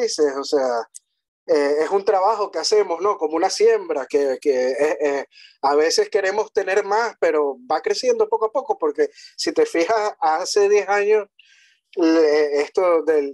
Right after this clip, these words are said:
de la hispanidad y, y el hispanismo, pues, era muy pequeño, y hoy en día, pues, vemos que está creciendo, y hay cada vez muchísima más gente en todas partes del mundo, ¿no?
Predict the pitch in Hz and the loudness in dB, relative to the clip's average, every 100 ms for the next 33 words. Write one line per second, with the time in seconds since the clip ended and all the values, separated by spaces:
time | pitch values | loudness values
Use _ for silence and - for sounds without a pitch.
0 | 127 139 135 123 143 127 127 143 233 175 | -2 0 0 -4 -6 -4 -2 0 2 0
1 | 147 139 139 135 143 147 135 151 190 196 | 0 0 -2 -2 -4 -4 -2 0 -2 -2
2 | 175 165 185 190 _ _ _ - - 151 | -2 0 0 -2 _ _ _ -20 -12 -4
3 | 147 196 262 - 180 220 247 190 170 151 | 0 2 0 -2 -2 0 0 -2 -4 -2
4 | 160 165 180 175 190 208 202 175 151 165 | 0 2 0 2 2 2 0 0 2 0
5 | 185 190 185 160 147 135 127 - 143 175 | 0 -2 -2 0 0 -2 -6 -6 -4 0
6 | 165 - 202 202 196 165 175 - _ _ | 0 0 0 2 2 -2 -2 -4 _ _
7 | _ _ _ 147 139 139 147 160 160 165 | _ _ _ 2 4 4 2 0 0 2
8 | 170 165 165 170 156 160 175 165 160 156 | 0 -2 -2 -2 0 -2 -2 -2 -2 -2
9 | 170 165 175 160 151 160 160 - 175 165 | -2 0 2 2 2 -2 -4 -4 -4 -4
10 | 156 170 151 _ - - - - 151 147 | -4 -4 -4 _ -20 -20 -12 -4 -2 -2
11 | 156 240 214 165 165 139 | -2 -2 0 -2 -2 -4